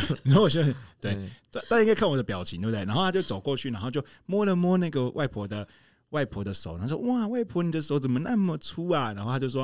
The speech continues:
Speaker 1: ：“哎呀，因为我生病啊，所以肿起来了。”然后说：“哇，外婆，你怎么那么多毛啊？”他说：“哎呀，因为外婆都没有办法剃毛，所以，呃，太，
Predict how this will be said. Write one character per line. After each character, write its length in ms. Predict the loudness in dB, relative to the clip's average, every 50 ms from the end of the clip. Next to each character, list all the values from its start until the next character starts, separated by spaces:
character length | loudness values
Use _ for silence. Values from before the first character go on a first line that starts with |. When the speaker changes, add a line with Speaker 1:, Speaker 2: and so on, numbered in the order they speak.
| -4 -4
Speaker 1:
：“哎 100 | -4 -2
呀， 160 | -2 0 0
因 160 | 2 2 2
为 80 | 4 2
我 260 | 2 2 0 -2 -2
生 280 | -2 0 0 0 0
病 240 | 0 0 0 2 2
啊， 140 | 2 2 0
所 140 | 0 0 -2
以 60 | -2
肿 260 | -2 -2 -4 -2 -2
起 180 | -4 -4 -4 -4
来 200 | -4 -4 -6 -6
了。” 180 | -8 -10 -12 -14 -18 -20 -20 _ -12 -6
然 80 | -4
后 80 | -2 -2
说 120 | -2 -2 0 0
：“哇， 220 | 2 2 2 2 2
外 140 | 2 2 2
婆， 120 | 2 2
你 100 | 0 0
怎 140 | 0 -2 -2
么 60 | -2
那 100 | -2 0
么 80 | 0 0
多 140 | 0 0 0
毛 280 | 0 2 2 2 2 2
啊？” 160 | 2 2 0
他 60 | 0
说 140 | 0 -2 -2 -4 -6 -8 -8 -6 -2
：“哎 160 | 0 2 2
呀， 160 | 4 4 2
因 220 | 2 2 2 0
为 120 | 0 0 -2 -4 -6 -8 -6
外 120 | -6 -6 -4
婆 160 | -2 -4 -2
都 80 | -2
没 120 | -2 0 0
有 100 | 0 0
办 180 | 0 -2 -2
法 120 | -2 -2 -4
剃 260 | -6 -8 -6 -4 -2
毛， 220 | 0 0 0 -2
所 140 | -4 -4 -6
以， 60 | -8 -8 -6
呃， 120 | -6 -6
太， 180 | -4 -4 -4